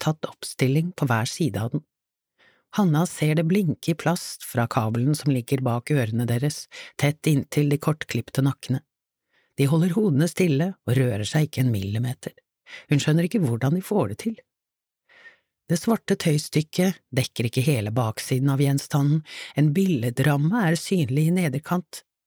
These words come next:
snirklete stukkatur og noen hakk der gullmalingen er slitt av. Snart skal stoffet fjernes, snart skal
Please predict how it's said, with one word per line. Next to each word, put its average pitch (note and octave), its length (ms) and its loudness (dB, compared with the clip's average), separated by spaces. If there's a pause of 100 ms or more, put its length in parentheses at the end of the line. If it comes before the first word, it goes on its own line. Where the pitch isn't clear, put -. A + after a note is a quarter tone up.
(160)
snirklete C3 680 -2
stukkatur C#3 680 0 (260)
og C#3+ 140 2
noen B2+ 260 2
hakk - 440 -4
der A#2+ 260 0
gullmalingen C3+ 880 2
er C3+ 120 -2
slitt - 280 -4
av. C3+ 140 -2 (760)
Snart C3+ 400 0
skal C#3+ 320 0
stoffet - 440 -4
fjernes, D#3+ 440 -2 (320)
snart C#3 400 0
skal D#3+ 320 0